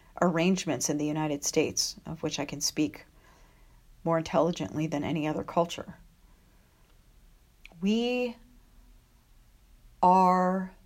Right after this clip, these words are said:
damaged into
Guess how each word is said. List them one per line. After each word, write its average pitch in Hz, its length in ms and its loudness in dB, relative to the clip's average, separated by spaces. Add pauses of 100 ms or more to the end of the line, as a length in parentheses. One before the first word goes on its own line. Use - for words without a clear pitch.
(600)
damaged 196 840 0 (1700)
into 214 580 2